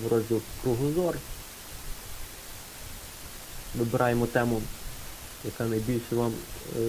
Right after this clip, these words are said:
сподобається. Ось, наприклад, кредити для торговлі на Форекс.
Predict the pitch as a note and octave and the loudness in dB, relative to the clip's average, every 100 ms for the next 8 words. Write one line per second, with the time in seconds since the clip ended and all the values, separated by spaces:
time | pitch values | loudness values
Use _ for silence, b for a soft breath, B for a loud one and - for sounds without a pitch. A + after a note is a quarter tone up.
0 | A2+ A2+ A#2 A#2 - D3+ F3+ E3+ D3+ B2+ | 2 2 0 -2 -2 0 2 2 2 0
1 | A#2+ - A#2+ - - - - - - - | -2 -6 -8 -8 -10 -10 -12 -12 -12 -12
2 | - - - - - - - - - - | -12 -12 -14 -12 -10 -10 -8 -8 -10 -8
3 | - - - - - - - - - - | -8 -8 -10 -12 -14 -14 -12 -12 -12 -12
4 | - - C3+ C3+ A#2+ - A#2+ A2+ G2+ - | -10 0 2 4 4 6 6 6 2 0
5 | - - - - - - - - - - | -8 -8 -8 -8 -8 -10 -10 -8 -8 0
6 | C3+ C#3 E3+ C3+ B2 A#2 A#2+ B2+ C3 B2 | 4 8 6 8 6 8 6 4 4 4
7 | A#2 - G2+ F#2+ | 2 4 2 2